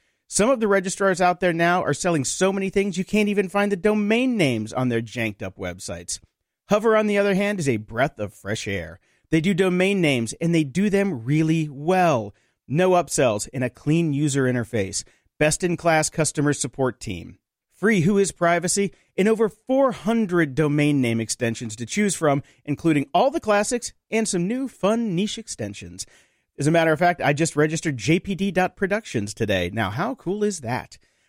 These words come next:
Over the coming weeks, I'll tell you even more about some of their other cool features. But now, to get started, go to hover dot com slash G O G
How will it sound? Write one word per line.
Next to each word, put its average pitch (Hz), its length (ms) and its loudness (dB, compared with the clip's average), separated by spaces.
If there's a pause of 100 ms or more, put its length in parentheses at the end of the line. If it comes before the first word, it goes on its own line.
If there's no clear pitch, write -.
Over 214 200 2
the - 80 2
coming 170 260 2
weeks, 165 220 0
I'll 156 100 2
tell 180 220 0
you 180 100 2
even 214 320 0
more 220 240 2
about 135 220 0
some 151 180 -2
of 139 120 -2
their 131 200 0
other 160 200 0
cool 160 260 -2
features. 113 480 -6 (280)
But 151 140 0
now, 180 400 0 (240)
to 139 80 -10
get 170 220 0
started, 139 480 0 (120)
go 143 80 2
to 135 80 4
hover 165 280 0
dot 185 180 0
com 180 240 0
slash 151 320 0
G 139 240 -4
O 185 80 0
G 143 320 -2